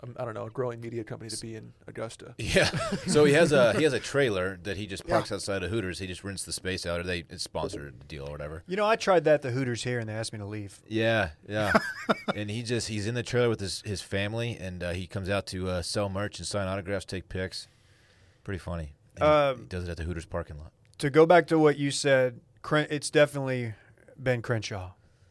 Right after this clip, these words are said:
Speaker 4: Gentle
Speaker 2: 'Cause
Speaker 4: Ben.
Speaker 2: he won, what, like, back-to-back Masters?
Speaker 4: No, he won, uh, eighty-four, and then he won when he was, like, f-,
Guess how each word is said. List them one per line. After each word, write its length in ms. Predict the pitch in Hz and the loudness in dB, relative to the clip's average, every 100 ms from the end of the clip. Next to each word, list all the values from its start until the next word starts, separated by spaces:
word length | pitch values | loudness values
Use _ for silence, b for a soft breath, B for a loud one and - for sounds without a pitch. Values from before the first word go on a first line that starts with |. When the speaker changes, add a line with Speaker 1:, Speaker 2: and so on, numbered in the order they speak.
| _ - | _ -2
Speaker 4:
Gentle 300 | 147 135 127 | 0 0 -2
Speaker 2:
'Cause 80 | |
Speaker 4:
Ben. 100 | 117 | -2
Speaker 2:
he 140 | 127 175 | -2 -2
won, 800 | 196 185 156 135 120 110 104 92 | 0 0 2 0 -2 -6 -8 -6
what, 140 | 90 67 | -6 -6
like, 100 | 80 - _ - | -10 -14 _ -10
back-to-back 1080 | 95 120 - - _ _ _ - 92 123 - - - | -6 -6 -10 -20 _ _ _ -8 -4 -4 -6 -16 -16
Masters? 380 | - 147 165 - | -10 -8 -10 -8
Speaker 4:
No, 240 | 135 135 131 | 0 4 4
he 160 | 117 | 4
won, 500 | 139 147 147 143 135 | 4 6 6 4 2
uh, 240 | 127 123 117 | 0 0 2
eighty-four, 640 | 131 143 147 143 143 165 - _ - | 0 -2 0 2 2 0 -4 _ -8
and 100 | 127 | -4
then 100 | 131 | -2
he 120 | 131 131 | -2 -2
won 340 | 123 131 131 | 0 0 0
when 120 | 127 | -4
he 160 | 117 131 | -4 -4
was, 480 | 120 120 117 113 - | -2 0 2 0 -6
like, 180 | 113 - | -10 -10
f-, 300 | - - | -16 -20